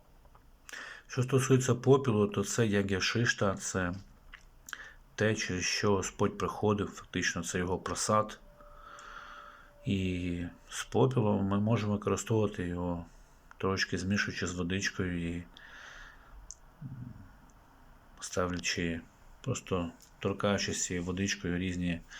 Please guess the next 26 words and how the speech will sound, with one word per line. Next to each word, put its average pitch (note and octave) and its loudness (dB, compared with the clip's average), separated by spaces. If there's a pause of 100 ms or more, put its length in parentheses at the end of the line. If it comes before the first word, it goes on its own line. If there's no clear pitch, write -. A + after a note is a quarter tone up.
(320)
місця G2 2
витоку F#2 -2
і F2+ -4
входу F2+ -2
енергії G2 2
в - -6
тіло. F2 -2 (1700)
Також A2 -4
можемо G#2 2
давати G2+ 4
хворим A2+ 2 (680)
<clears throat> B2 4
трошки G2+ 2
з F2+ -2
водичкою G2 0
цього F2 -4
попілу F#2+ 0
або F2+ 0
в F2 -6
їжу F#2 -2
добавляти. F#2 -2 (960)
Е, F#2 -2
він F2 -4
також G2+ 2
очищає F#2 0
і F2+ -4